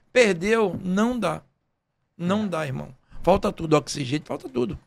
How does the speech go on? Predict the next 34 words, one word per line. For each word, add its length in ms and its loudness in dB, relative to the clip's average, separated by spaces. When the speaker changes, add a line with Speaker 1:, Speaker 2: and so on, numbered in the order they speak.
Speaker 2:
É 60 -6
uma 100 0
loucura 320 2
isso. 200 0
Então 120 -6
por 80 -8
que 60 -2
Speaker 1:
Uma 140 4
Speaker 2:
que 60 -2
tem, 100 8
Speaker 1:
loucura. 160 6
Speaker 2:
né? 60 2
Também 200 -2
é 20 -2
bizarro, 360 -2
né? 80 -8
É 40 -10
uma 120 2
vantagem 380 2
muito 180 -4
grande 240 2
que 60 -18
os 40 -18
caras 260 -4
têm, 140 -12
né? 80 -14
Speaker 1:
Tem. 420 -6
E 160 -2
mesmo 200 2
assim 180 0
não 100 -2
conseguem 460 0
a 40 -4
Copa. 360 -4